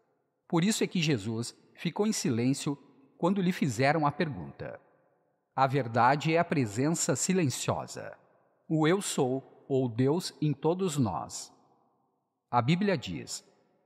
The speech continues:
"Eu sou o caminho, a verdade e a vida." João quatorze, seis. Eu sou significa existência, vida, consciência, Deus,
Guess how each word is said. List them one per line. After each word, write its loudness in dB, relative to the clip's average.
"Eu 2
sou 0
o -8
caminho, 0
a 2
verdade -2
e 0
a 4
vida." -8
João 2
quatorze, -4
seis. -6
Eu 2
sou -2
significa 0
existência, -2
vida, 0
consciência, 0
Deus, 0